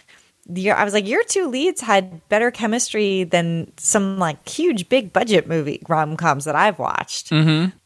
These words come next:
Speaker 1: And that's, you know, the, so good job, Hallmark. <laughs>
Speaker 2: Yeah, yeah. I mean, Bethany Joy, she's been in a few of those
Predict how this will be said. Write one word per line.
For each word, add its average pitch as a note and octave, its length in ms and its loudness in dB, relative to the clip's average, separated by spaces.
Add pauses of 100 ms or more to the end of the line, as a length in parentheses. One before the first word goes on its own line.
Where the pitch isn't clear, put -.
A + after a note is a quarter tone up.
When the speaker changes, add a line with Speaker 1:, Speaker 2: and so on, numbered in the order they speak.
(120)
Speaker 1:
And F3 540 0 (100)
that's, F#3 480 0
you A#3+ 100 -4
know, F3+ 300 2 (380)
the, F#3 320 2
so F3 480 0 (260)
good A#3 140 2
job, G3+ 320 4
Hallmark. G3+ 440 -2
<laughs> A#3+ 100 6 (400)
Speaker 2:
Yeah, E3 400 2
yeah. D3+ 420 0
I D3+ 100 2
mean, D3 500 0
Bethany F#3 340 2
Joy, F3 340 2
she's G3+ 240 0
been A3+ 120 2
in D#3+ 140 4
a A#2 40 0
few F3+ 280 2
of G#2 80 2
those G#2 480 2